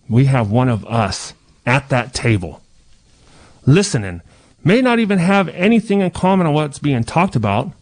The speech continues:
like I never did on many issues, but she's there. She's listening to what's being said now. She knows the words. She's learning it like I learned with my father.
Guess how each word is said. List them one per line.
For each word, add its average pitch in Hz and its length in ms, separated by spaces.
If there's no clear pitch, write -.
like 104 200
I 113 140
never 107 260
did 101 220
on 98 180
many 104 280
issues, 123 360
but 113 200
she's 98 500
there. 98 480
She's 120 280
listening 143 460
to 135 180
what's 113 300
being 101 260
said 104 380
now. 87 260
She - 180
knows 147 340
the 143 100
words. 110 520
She's 110 280
learning 156 260
it 117 120
like 113 200
I 120 80
learned 117 300
with 110 120
my 98 100
father. 95 520